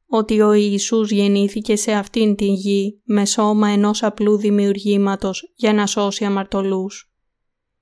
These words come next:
Είναι αληθινά αξιοπρόσεκτο γεγονός, ακόμα και όταν συγκρίνεται με την δημιουργία του κόσμου. Το ότι ο Κύριος, ο δημιουργός των πάντων,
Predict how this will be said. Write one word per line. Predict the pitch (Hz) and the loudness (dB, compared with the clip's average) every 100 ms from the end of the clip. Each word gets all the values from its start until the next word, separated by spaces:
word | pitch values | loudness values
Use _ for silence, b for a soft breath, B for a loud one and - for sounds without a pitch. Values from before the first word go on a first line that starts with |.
| _ _ | _ _
Είναι | 262 269 294 | 2 4 4
αληθινά | 302 294 - 233 220 214 226 - | 2 -2 0 2 2 2 -2 -4
αξιοπρόσεκτο | 277 254 - 240 208 208 220 240 277 269 | -4 -4 0 0 0 0 0 -2 -4 0
γεγονός, | 247 220 208 202 196 202 214 - _ _ - | 2 2 0 0 0 0 -2 -6 _ _ -4
ακόμα | 247 247 269 294 294 | -2 2 4 4 2
και | 285 | 0
όταν | 262 262 294 | 0 0 -2
συγκρίνεται | - 220 214 214 214 233 | -2 -2 2 2 2 2
με | 262 262 | 2 2
την | 247 220 | 2 2
δημιουργία | 220 214 208 196 208 220 | 2 2 2 0 0 0
του | 233 247 | 0 -2
κόσμου. | 220 214 208 208 196 - _ _ _ _ _ _ _ _ _ - | 0 0 0 -4 -4 -6 _ _ _ _ _ _ _ _ _ -2
Το | 233 220 | 0 2
ότι | 220 220 214 | 2 2 2
ο | 202 | 2
Κύριος, | 202 226 254 226 202 202 - - - | 0 2 2 2 0 -2 -6 -12 -2
ο | 220 | 2
δημιουργός | 208 208 208 202 208 214 | 4 4 4 2 2 0
των | - 247 | 2 2
πάντων, | 240 220 226 214 196 196 | 4 2 2 0 -2 -4